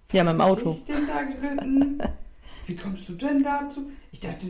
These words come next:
Speaker 2: „Leute, ihr habt mir schon ein halbes Jahr nicht geschrieben, jetzt bin ich mal irgendwo anders und auf einmal, was ist hier los?“ Denkt
Speaker 1: Oh mein
Speaker 2: ihr,
Speaker 1: Gott,
Speaker 2: „Welt
Speaker 1: Anja,
Speaker 2: unter?“
Speaker 1: was ist los mit dir? Was ist passiert?
Speaker 2: Ja,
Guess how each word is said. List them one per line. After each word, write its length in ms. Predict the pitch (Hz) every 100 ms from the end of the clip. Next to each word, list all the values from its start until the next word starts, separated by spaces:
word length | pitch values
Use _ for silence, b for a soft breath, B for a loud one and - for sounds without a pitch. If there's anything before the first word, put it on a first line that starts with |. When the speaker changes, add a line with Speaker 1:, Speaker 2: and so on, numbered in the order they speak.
| 170 165
Speaker 2:
„Leute, 240 | 170 240 214
ihr 300 | 185 175 -
habt 200 | - 208
mir 120 | 202
schon 200 | 208 202
ein 40 |
halbes 260 | 202 196 196
Jahr 160 | 208
nicht 160 | 196 185
geschrieben, 460 | 180 - 214 247 208
jetzt 200 | 175 202
bin 120 | 196
ich 100 | -
mal 160 | 180
irgendwo 300 | 190 175 170 -
anders 320 | 127 196 202
und 100 | 202
auf 140 | 190
einmal, 220 | 180 185 B B B 190
was 160 | 180
ist 140 | 170 -
hier 100 | -
los?“ 300 | 202 269 -
Denkt 160 | 190 170
Speaker 1:
Oh 40 |
mein 120 | 180 170
Speaker 2:
ihr, 40 |
Speaker 1:
Gott, 140 | 196
Speaker 2:
„Welt 120 | 190 -
Speaker 1:
Anja, 220 | 262 190
Speaker 2:
unter?“ 120 | 277
Speaker 1:
was 100 | -
ist 180 | - -
los 220 | 240 -
mit 160 | 214 214
dir? 140 | 190
Was 100 | 202
ist 220 | - -
passiert? 640 | - 208 - - 285 233 -
Speaker 2:
Ja, 140 | 208